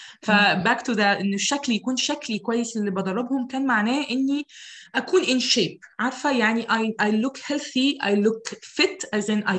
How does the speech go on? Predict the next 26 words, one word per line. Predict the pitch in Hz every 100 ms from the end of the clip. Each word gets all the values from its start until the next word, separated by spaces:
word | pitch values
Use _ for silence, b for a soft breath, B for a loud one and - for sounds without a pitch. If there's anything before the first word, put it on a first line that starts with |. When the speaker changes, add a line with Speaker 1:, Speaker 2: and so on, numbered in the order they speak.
| -
Speaker 1:
can | 190 190
move, | 240 262 240 202 - 185
I |
can، | 180 185 180
آه، | 180 180 180 170 160 170
I |
can، | 170 185 180 175 165 B B B 226
so | 226 285
that | 277 277
you | 254
can | 277
inspire | 214 247 - 349 359
them | 214
to | 208
do | 208
the | 214 196
same. | 220 165 151
يعني | 165 170 170 B B B
لو | 208
Speaker 2:
مهم. | 208
Speaker 1:
أنا | 262 262
في | - 247
كلاس | 254 247 240 -
والمدربة | 208 208 208 220 247
اللي | 214
قدامي | 185 226 220 220